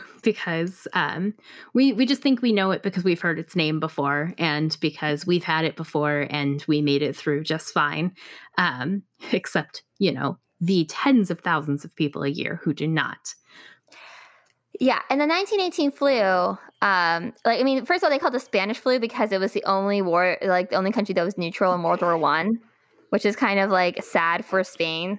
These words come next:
Speaker 2: Like, they were, like, the only ones, like, really kind of innocent, and they were, like, they could say it was their flu. And, um,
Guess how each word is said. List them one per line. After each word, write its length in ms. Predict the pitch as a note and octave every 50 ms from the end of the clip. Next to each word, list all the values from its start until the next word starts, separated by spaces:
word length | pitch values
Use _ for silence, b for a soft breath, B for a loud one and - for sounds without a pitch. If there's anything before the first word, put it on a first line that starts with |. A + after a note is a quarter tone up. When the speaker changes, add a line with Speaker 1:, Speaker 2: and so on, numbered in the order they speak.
| - -
Speaker 2:
Like, 420 | - F#3+ F3 F3 F3 E3 E3 - -
they 220 | - G#3 G3+ G3+ G#3
were, 100 | G3+ G3
like, 180 | F#3+ G3 -
the 160 | - G3+ F#3+ -
only 220 | F#3 F#3+ F#3+ F#3+
ones, 220 | F#3 F3+ F#3 F#3+
like, 120 | F#3 F3+ F3+ -
really 260 | F#3+ G#3 G#3+ G#3 G3+
kind 200 | G#3 C4 A3 G#3+
of 60 | G3
innocent, 440 | D3+ C#3+ F3 F3 F#3 - A#3 A3 F#3+
and 120 | F#3 F#3
they 100 | F3+ F3+
were, 220 | F3 G3 F#3 E3+ - -
like, 240 | F#3 F3+ F3 - - -
they 120 | F#3 F3
could 300 | - G3 F#3 E3+ D#3+ G#3+
say 220 | - - - F3 F3+
it 60 | G#2
was 180 | D#3 F#3+ G#3+
their 200 | - F3+ D#3+ E3
flu. 440 | - - D#3+ B2 A2 D3 F#3 A#3+ C4+ B B B B B B B B B B B B B - -
And, 500 | A3 A3 A3 G#3+ G#3 G#3 G3+ G3+ G3+ G3 - -
um, 580 | - G3 F#3 F#3 F#3 F3+ F3+ F3+ E3+ F3 F#3 -